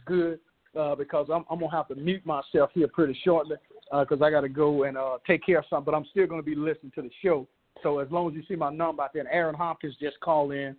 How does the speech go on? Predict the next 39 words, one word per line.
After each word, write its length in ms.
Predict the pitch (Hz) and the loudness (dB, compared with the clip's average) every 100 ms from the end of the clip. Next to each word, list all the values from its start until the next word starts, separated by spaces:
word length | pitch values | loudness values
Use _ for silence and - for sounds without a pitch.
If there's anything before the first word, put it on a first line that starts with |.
| _ _ - | _ _ -6
uh, 80 | 139 | -4
just 220 | 147 151 | -4 0
messaged 240 | 160 147 | 0 0
me 140 | 143 143 | -4 -8
and 80 | - | 2
said 140 | 151 | 2
that 100 | 135 | 2
he's 220 | 165 175 - | 0 -2 -4
trying 360 | - 170 151 143 | -2 0 2 0
to 80 | |
make 220 | 143 151 147 | 0 -2 -2
it 60 | |
home, 400 | 147 175 151 139 - - - | 2 2 2 -4 -10 -14 2
uh, 160 | 147 135 | 2 2
so 100 | 147 | 0
he 100 | 180 | -2
can 140 | 147 131 | -4 -4
call 300 | 165 147 139 | 0 0 -2
in 120 | 131 | -8
to 120 | 151 | -10
the 80 | 135 - | -10 -2
show 140 | 156 | 0
as 60 | 127 | 2
well. 220 | 147 143 - | 2 2 2
So, 60 | 131 | -2
Ron, 220 | 143 143 | -2 -2
I 40 | |
think 240 | 135 165 147 | -2 -2 -2
we 80 | |
got 160 | 147 139 | -2 -2
a 40 | |
good, 280 | 135 156 156 - _ _ | -2 -2 -2 -6 _ _
uh, 140 | 147 | 2
collaboration 600 | 139 151 156 139 143 151 143 | 2 2 4 4 2 2 0
that's 140 | 127 | -8
going 240 | - 143 139 | -4 -2 -2
on 160 | 131 | -4
right 220 | 131 123 | -4 -4
now. 180 | 143 127 | -6 -8